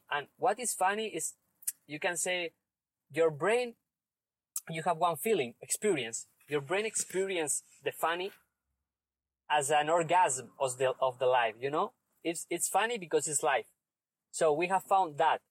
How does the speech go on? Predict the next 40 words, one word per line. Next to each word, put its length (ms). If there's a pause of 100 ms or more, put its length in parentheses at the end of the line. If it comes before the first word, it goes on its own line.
(360)
And 220
probably 400 (180)
in 160
the 120
twenty-first 600
century, 600 (420)
circus 500
is 140
funny. 400
Maybe 380
in 100
the 80
twenty-two 460
cir-, 360
uh, 280
century, 580 (320)
I 100
don't 200
know 300 (280)
what 160
to 80
say. 320 (300)
Maybe 680 (560)
silk 400
appeal 460
is 200
funny. 400
We 120
don't 160
know. 180
In 220
this, 200
say, 200
case 340
of 140
this 240
era, 300 (220)
circus 480
is 160
what 200